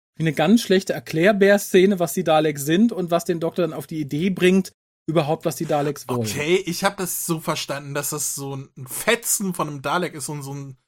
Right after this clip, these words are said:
Speaker 2: Schleim, der da noch rumliegt, wo der, den der Doktor nimmt und zusammenknetet und dann sagt, ja, ach so, ja, hier, äh, das gehört zum Dalek. Das sollte ein
Speaker 1: Nee,
Speaker 2: eigener
Speaker 1: soll
Speaker 2: Dalek-Mutant sein?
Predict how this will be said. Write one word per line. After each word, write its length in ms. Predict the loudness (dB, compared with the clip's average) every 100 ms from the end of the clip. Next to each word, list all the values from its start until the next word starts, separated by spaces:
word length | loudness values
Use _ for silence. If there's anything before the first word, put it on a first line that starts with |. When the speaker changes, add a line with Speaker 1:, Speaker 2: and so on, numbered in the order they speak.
| _ _ _
Speaker 2:
Schleim, 460 | -2 0 2 2 0
der 100 | 0
da 100 | -2
noch 240 | -4 -4
rumliegt, 440 | -4 -2 -4 -6 -6
wo 60 |
der, 120 | -6 -6
den 240 | -8 -6
der 100 | -4
Doktor 280 | -6 -4 -6
nimmt 220 | -6 -8
und 140 | -10
zusammenknetet 800 | -10 -4 -6 -6 -2 -2 -2 -6
und 100 | -8
dann 180 | -8 -8
sagt, 240 | -8 -8 -6
ja, 160 | -8
ach 140 | -8 -8
so, 280 | -8 -6 -4
ja, 200 | -2 -4
hier, 260 | -4 -6 -6 -10 -10 -10
äh, 60 | -10
das 180 | -12 -8
gehört 200 | -8 -8
zum 160 | -10 -4
Dalek. 440 | -2 -2 -6 -16 _ _ _ _ _
Das 220 | -2 0
sollte 420 | 2 2 2 -4
ein 160 | -4 -4
Speaker 1:
Nee, 60 | 0
Speaker 2:
eigener 400 | 4 4 4 0
Speaker 1:
soll 120 | -2
Speaker 2:
Dalek-Mutant 840 | -2 -2 -4 -4 -6 -8 -8 -10
sein? 380 | -8 -6 -6 -8